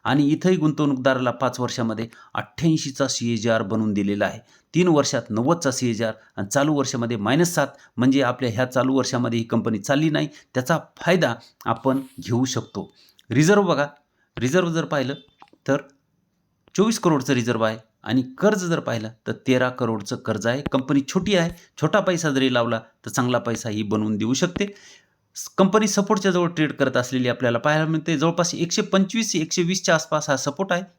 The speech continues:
एकशे अठ्ठावीस वर कंपनी ट्रेड करत असलेली बघू शकतो. आणि दोन हजार बावीस पासून हा सपोर्ट घेत कंपनी वर वर जात असलेली आपल्याला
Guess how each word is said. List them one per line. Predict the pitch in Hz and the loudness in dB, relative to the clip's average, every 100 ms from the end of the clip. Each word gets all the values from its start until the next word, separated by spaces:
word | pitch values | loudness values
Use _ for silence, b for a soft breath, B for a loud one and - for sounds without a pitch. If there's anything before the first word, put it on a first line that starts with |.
| - | -8
एकशे | 131 143 | -4 -2
अठ्ठावीस | 127 - 151 147 | -2 0 -4 -2
वर | 143 | -4
कंपनी | - 123 127 131 127 B _ | -4 -4 -2 -4 -6 B _
ट्रेड | 127 135 | 2 2
करत | 196 117 104 | 2 0 0
असलेली | 104 120 117 | -4 -4 -4
बघू | 113 107 | -2 -4
शकतो. | - 101 107 - B | -6 -10 -12 -16 B
आणि | 131 180 | 0 2
दोन | 156 185 | 4 4
हजार | 190 214 214 b b - | 6 2 0 b b -14
बावीस | 101 143 196 226 | 0 2 2 0
पासून | 196 185 170 170 B _ | -2 -2 -4 -6 B _
हा | 143 | -4
सपोर्ट | - 160 - 185 | -2 -4 -2 -2
घेत | - 135 135 | 0 -2 0
कंपनी | 139 127 131 139 | -2 0 2 2
वर | 120 127 | 4 4
वर | 123 131 123 | 4 2 2
जात | 101 110 110 | 0 0 -2
असलेली | - 110 110 | -4 -4 -4
आपल्याला | 107 104 110 | -4 -4 -6